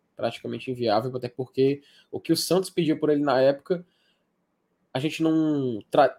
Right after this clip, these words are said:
tradicionalmente não daria pra um jogador daquela posição. Porém,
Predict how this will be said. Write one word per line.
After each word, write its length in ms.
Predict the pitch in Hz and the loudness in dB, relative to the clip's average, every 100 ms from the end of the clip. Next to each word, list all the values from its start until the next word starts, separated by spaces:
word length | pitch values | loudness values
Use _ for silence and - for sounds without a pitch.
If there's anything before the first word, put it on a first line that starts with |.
| - | -2
tradicionalmente 720 | 151 156 - 170 143 143 139 | 4 6 4 2 2 2 0
não 120 | 151 | 0
daria 320 | 147 143 135 143 | 6 6 6 0
pra 100 | 147 | -2
um 40 | |
jogador 300 | 143 135 151 | 0 2 2
daquela 340 | 131 - 143 | 0 2 0
posição. 540 | 139 147 143 - 107 95 _ _ | 2 -2 -2 -4 -4 -4 _ _
Porém, 440 | - 254 196 139 | 4 8 8 8